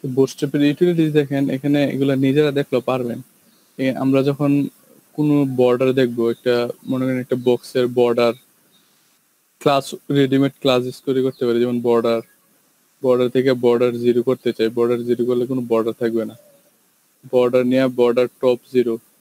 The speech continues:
উপরে zero, border রাইটে জিরো থাকবে, এই যে right, কোনো রাইটে কোনো border নাই, border zero হয়ে গেছে, বটমে border নাই, লেফটে border নাই। এগুলা হচ্ছে এই দেখেন, ক্লাসগুলা মুখস্থ রাখতে হবে, Border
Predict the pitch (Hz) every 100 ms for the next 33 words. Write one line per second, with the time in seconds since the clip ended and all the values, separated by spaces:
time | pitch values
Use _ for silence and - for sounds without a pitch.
0 | _ _ 135 131 143 143 131 127 120 117
1 | _ _ _ _ _ _ _ _ _ _
2 | - 127 123 127 123 117 113 131 123 123
3 | 120 123 117 117 _ 123 123 120 113 -
4 | - 131 123 117 - 120 120 117 113 113
5 | 110 110 - _ _ _ _ _ _ _
6 | 127 120 120 123 117 117 113 113 120 -
7 | 120 120 123 131 131 127 117 120 113 113
8 | 127 _ _ _ _ _ - 123 120 -
9 | 123 120 117 117 113 113 120 120 117 -
10 | 123 123 123 127 127 135 - - 123 123
11 | 123 123 127 120 - 120 113 120 113 117
12 | 113 117